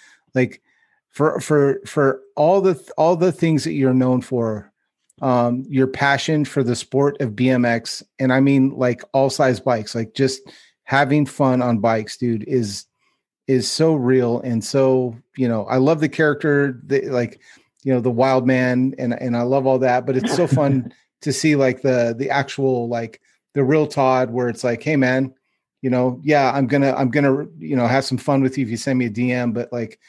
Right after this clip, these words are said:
you know, when the rubber meets the road and there really is something you can address, you do it." And, and, you know, you, you own up to, "Hey, yeah, we could have done that better.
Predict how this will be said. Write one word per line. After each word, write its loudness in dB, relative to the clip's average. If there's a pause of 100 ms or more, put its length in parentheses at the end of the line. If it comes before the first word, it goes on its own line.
(400)
you -6
know, -2
when 0
the 2
rubber 2
meets 0
the -2
road 2
and -4
there 0
really 2
is -2
something -2
you -2
can -4
address, -2
you -4
do 2
it." -4
And, -4
and, -4 (460)
you -2
know, 2
you, 0
you 0
own 2
up 0
to, -2
"Hey, 0
yeah, 2
we 0
could -2
have 0
done 0
that 0
better. 0